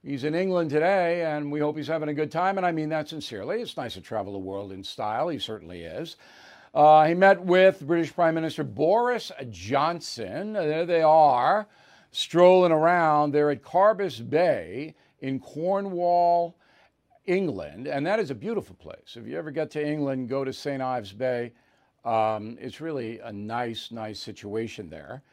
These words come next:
Um, I don't know what they're talking about. I, covid probably.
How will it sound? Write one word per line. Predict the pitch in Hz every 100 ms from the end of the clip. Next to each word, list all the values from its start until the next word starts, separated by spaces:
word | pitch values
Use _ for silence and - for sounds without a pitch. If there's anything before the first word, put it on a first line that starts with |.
| _ _ _ -
Um, | 180 196 190 190 190 185
I | 190
don't | 196
know | 165
what | 147
they're | 143
talking | 139 143 143 147
about. | 147 190 208
I, | 175
covid | 139 127 - 143 143 156 120
probably. | 131 135 139 151 147 160 165 165 165 160 160 160